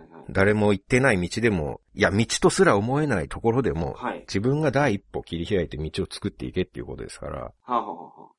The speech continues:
Speaker 1: その名言をね、総ツイート数が五六十増えた例えとして出すのは、それは失礼ですよ、アントニオ猪木さんに。
Speaker 2: <laughs> あ、そうですか。
Speaker 1: 全然違いますよ、そんなもの。
Speaker 2: あ、全然違うんですね。
Speaker 1: はい。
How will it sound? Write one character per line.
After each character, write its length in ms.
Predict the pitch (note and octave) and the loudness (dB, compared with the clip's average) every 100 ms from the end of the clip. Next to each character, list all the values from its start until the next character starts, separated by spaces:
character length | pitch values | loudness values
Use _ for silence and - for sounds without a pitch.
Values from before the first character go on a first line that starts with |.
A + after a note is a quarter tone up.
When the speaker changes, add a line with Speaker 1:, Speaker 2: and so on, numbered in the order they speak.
| _ _ | _ _
Speaker 1:
そ 200 | - C#3 | -8 -4
の 120 | D#3+ | 0
名 300 | E3+ E3+ E3+ | 0 0 0
言 200 | E3+ E3+ | 0 0
を 60 | |
ね、 160 | E3 E3 | 0 -4
総 360 | - - E3 F3+ | -6 -2 0 0
ツ 200 | - F3+ | 0 -2
イ 40 | |
ー 100 | F3 | 2
ト 120 | F#3+ | 0
数 220 | - E3+ | 0 2
が 240 | C3 G#2 E2+ | 2 4 2
五 160 | G#2 | 4
六 280 | D#3+ F3+ D3+ | 4 6 4
十 160 | A2 F#2+ | 4 2
増 240 | - D3 | 4 6
え 60 | F#3+ | 6
た 400 | D3 G#2 F2 - A3 - G3+ - C3 | 6 6 4 2 -2 -2 -4 0 2
例 200 | F#3 F#3+ | 8 8
え 40 | G#3 | 8
と 160 | G3+ | 6
し 60 | D3+ | 4
て 100 | A2+ | 2
出 220 | G2 D3 | 2 -2
す 100 | E3+ | 0
の 140 | D#3+ A2 | -2 -2
は、 180 | E2 D2+ | -4 -6
そ 160 | - | -2
れ 60 | C3+ | 0
は 60 | |
失 220 | - - F#3 | 0 2 4
礼 140 | F3+ | 4
で 80 | B2 | 2
す 120 | - | -2
よ、 60 | D2+ | -4
ア 40 | |
ン 80 | E2 | -4
ト 140 | - | -4
ニ 100 | E2+ | -2
オ 40 | D#2 | 4
猪 180 | - | 4
木 60 | - | 6
さ 140 | F#3 | 4
ん 60 | - | 4
に。 60 | - | 4
Speaker 2:
<laughs> 1400 | - - G#3+ - - - _ - _ - _ C4+ C#4 - | 2 4 -2 -2 -10 -12 _ -20 _ -20 _ -16 -6 2
あ、 160 | D#3 | 2
そ 120 | E3+ | 6
う 60 | G#3+ | 4
で 60 | D3 | 6
す 120 | F#3+ | 4
か。 60 | |
Speaker 1:
全 140 | A3 G3+ | 4 2
然 220 | - F#3 | 4 4
違 20 | |
い 40 | E3 | 4
ま 100 | D3+ | 0
す 80 | |
よ、 80 | - | -4
そ 100 | - | -6
ん 40 | C3+ | -4
な 80 | |
も 40 | C3+ | 0
の。 60 | |
Speaker 2:
あ、 20 | D#3 | 2
全 160 | G#3+ | 2
然 260 | A3+ G3+ G#3 | 0 2 6
違 20 | G3 | 6
う 40 | |
ん 40 | A#2+ | 4
で 60 | |
す 100 | G2+ | -2
ね。 200 | G#2 A#2 | -8 -8
Speaker 1:
は 140 | - D#2+ | -10 -10
い。 140 | - | -10